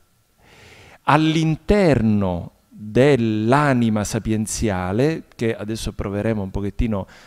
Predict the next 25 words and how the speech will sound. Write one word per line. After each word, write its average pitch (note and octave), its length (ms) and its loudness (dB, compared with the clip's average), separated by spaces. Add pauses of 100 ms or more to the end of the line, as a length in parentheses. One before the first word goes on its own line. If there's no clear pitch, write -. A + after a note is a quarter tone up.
(220)
quantomeno A#2 1040 -2
a G2 120 -4
scontornare A#2 840 0
nel G#2+ 140 -2
suo A2+ 180 -6
profilo, G#2+ 460 -4
perché F#2+ 200 -8
poi B2+ 140 0
descriverne G#2 920 -4 (360)
i A3+ 160 -4
dettagli, A#2 800 -4
i G2+ 40 -4
lineamenti G#2 1300 -4
nello G#2 340 -2
specifico A#2 440 -2
è G2 40 -2
molto G2+ 280 -6
difficile, F#2+ 680 -10 (500)
perché D3+ 260 4
al D#3 80 2
proprio D3+ 300 0
interno D#3 600 -2
questa, G#2+ 840 -2
mm, G2+ 400 -8 (320)
anima A2+ 760 0